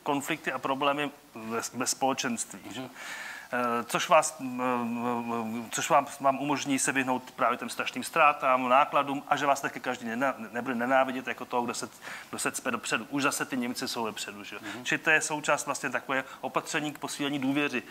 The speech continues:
Speaker 1: jak se říká v, ve vojenství. Jo? Takže německá reakce vždycky bude multilaterální a do toho individuálního, takže ano, umím si představit, že bude, budou němečtí vojáci,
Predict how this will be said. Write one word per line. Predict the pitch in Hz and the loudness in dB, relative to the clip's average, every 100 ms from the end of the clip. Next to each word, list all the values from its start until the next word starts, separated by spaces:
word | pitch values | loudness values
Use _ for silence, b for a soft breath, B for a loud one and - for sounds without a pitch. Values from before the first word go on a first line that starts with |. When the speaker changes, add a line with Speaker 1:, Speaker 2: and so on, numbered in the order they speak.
| B B | B B
Speaker 1:
jak | 117 | -4
se | 131 | 0
říká | 123 123 120 117 | 0 4 4 4
v, | - 120 113 | 0 -6 -4
ve | 113 | -2
vojenství. | 117 113 113 - 101 92 B B B | 0 -2 -2 -8 -10 -10 B B B
Jo? | 123 139 - B B | 0 0 -2 B B
Takže | 175 156 | -2 0
německá | 156 170 - 180 165 | 0 0 -2 6 6
reakce | 160 160 - 170 | 8 6 4 -6
vždycky | 143 139 151 - 160 | -4 -6 -6 -2 -2
bude | 143 120 101 - - | 0 0 -2 -8 -6
multilaterální | 117 117 123 110 123 110 107 101 101 - B B | -2 -2 -2 -2 0 4 4 2 -6 -12 B B
a | 120 | -2
do | 113 | -2
toho | 117 143 143 | 0 2 2
individuálního, | 135 139 147 147 143 147 147 | 2 0 2 6 6 4 -2
takže | 147 131 131 147 - - | -2 -2 0 -4 -4 4
ano, | 147 147 | 4 4
umím | 151 | 0
si | 147 | -4
představit, | 147 139 - 147 | -4 -4 -4 -2
že | 139 135 | -2 -2
bude, | 123 123 135 | 2 4 4
budou | 156 147 127 143 147 | 2 -2 0 0 2
němečtí | 139 143 - - 147 | 0 -2 -4 -4 0
vojáci, | 139 135 139 - 151 | 4 4 2 0 0